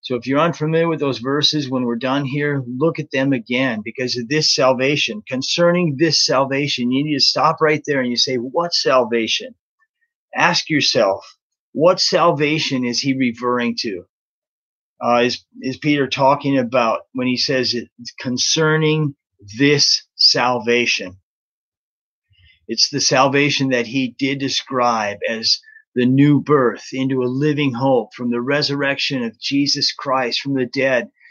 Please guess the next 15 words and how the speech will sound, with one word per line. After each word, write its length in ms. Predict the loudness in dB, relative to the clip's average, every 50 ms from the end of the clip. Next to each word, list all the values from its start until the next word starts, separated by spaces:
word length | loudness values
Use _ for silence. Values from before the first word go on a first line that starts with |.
| -16 _ -4
which 180 | -2 -2 0
is 160 | 2 0 0
kept, 520 | 0 -2 -6 -4 -2 -2 -2 -2 -4 -10 -16 -18 -18 _ _ _ _ _ _ -6
this 220 | -2 0 0 0
faith 400 | 0 2 0 2 2 0 -2 -4 -8 -14 -12 -8
and 160 | -6 -6 -6 -6
hope, 440 | -4 0 4 4 4 4 2 -4 _ -6
which 200 | -6 -4 -4 -4
is 140 | -4 -4
kept 580 | -4 -4 -2 0 0 0 0 0 -4 -12 -14 -16 _ _ -20 _ _ -6
in 200 | -2 -2 0 0
heaven, 560 | 0 0 2 2 2 2 0 -2 -6 -6 -10 _ _ _ -20 -20 -20 -20 _ -20 _ _ _ _ _ -2
imperishable, 1040 | 2 2 2 2 0 0 0 4 4 4 4 2 0 -4 -2 0 0 -2 -2 -6 -6 -2
unfading, 840 | 0 0 2 0 0 -2 -2 -2 0 2 2 2 0 0 -2 -2 -4 -2
unspoiled, 960 | 0 2 2 2 2 0 0 2 4 6 6 6 6 4 2 0 -4 -8